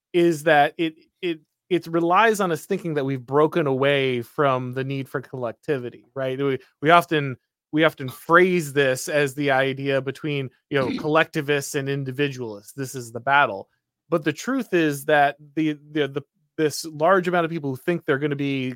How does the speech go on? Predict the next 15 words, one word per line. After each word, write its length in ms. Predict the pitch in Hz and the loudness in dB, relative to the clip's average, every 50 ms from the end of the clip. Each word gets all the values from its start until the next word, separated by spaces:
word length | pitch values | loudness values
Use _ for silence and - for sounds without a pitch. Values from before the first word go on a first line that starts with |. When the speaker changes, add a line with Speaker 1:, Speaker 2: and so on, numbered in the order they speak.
| 127 _ | -10 _
Speaker 1:
completely, 840 | - 147 131 - _ - 147 156 165 170 147 143 147 139 135 131 - _ _ _ _ _ - | -12 -12 -12 -12 _ -8 -6 -4 -4 -4 -4 -4 -4 -2 -4 -4 -6 _ _ _ _ _ -2
uh, 480 | 147 143 139 135 123 127 131 131 135 - - _ 156 | 2 2 4 4 2 2 0 -4 -8 -12 -8 _ -4
autonomous 500 | 143 - - 160 156 151 147 143 - - | -4 -2 -2 0 0 0 -2 -4 -6 -6
individuals 840 | 165 147 139 135 131 139 190 208 180 170 156 143 139 135 135 - - _ _ _ _ _ - | -6 -4 -4 -4 -2 -2 -2 -2 -2 -2 0 0 0 0 -2 -4 -8 _ _ _ _ _ 2
actually 460 | 156 175 185 - - - 180 165 156 | 4 4 4 2 0 -4 -4 -4 -4
end 160 | 156 156 156 | -4 -2 -2
up 160 | 147 143 131 | -2 -2 -2
being 320 | 131 151 147 143 143 147 143 | -4 -4 -4 -4 -4 -8 -8
more, 840 | 139 139 139 139 139 143 151 156 156 156 151 147 147 143 135 131 135 139 147 | -8 -8 -6 -4 -2 2 4 4 4 4 4 4 2 2 0 -2 -4 -2 0
uh, 300 | 143 131 127 123 123 131 | 0 0 0 -2 -4 -4
or 140 | 143 147 151 - | -6 -6 -6 -4
easier 340 | 180 185 185 170 175 147 | -4 -4 -4 -2 -2 -2
prey 380 | 135 - _ - 180 175 160 151 | -4 -4 _ 0 2 2 2 2
for 160 | 135 - 139 | 0 -4 -8
propaganda. 720 | 127 _ - 131 127 - 143 139 - 226 254 254 196 175 | -8 _ -4 -4 -4 -4 -8 -10 -10 -6 -6 -2 0 -2